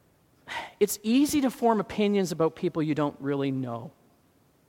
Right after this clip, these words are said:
We can become unkind. We can become critical. We can be indifferent if we don't really know a person. On social media this week, a friend of mine,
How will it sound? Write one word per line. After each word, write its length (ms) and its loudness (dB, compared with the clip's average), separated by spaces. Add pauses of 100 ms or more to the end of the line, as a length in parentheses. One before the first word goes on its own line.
(1500)
We 100 -6
can 100 -6
become 280 0
unkind. 720 0
We 100 -4
can 160 -8
become 480 -6
critical. 760 -2
We 140 -2
can 260 -2
be 320 0 (560)
indifferent 800 0
if 220 -6
we 80 2
don't 260 0
really 240 2
know 720 2 (100)
a 60 -2
person. 580 -8 (1700)
On 100 4
social 360 6
media 420 4 (300)
this 200 0
week, 300 2 (880)
a 60 -2
friend 260 2
of 120 2
mine, 400 2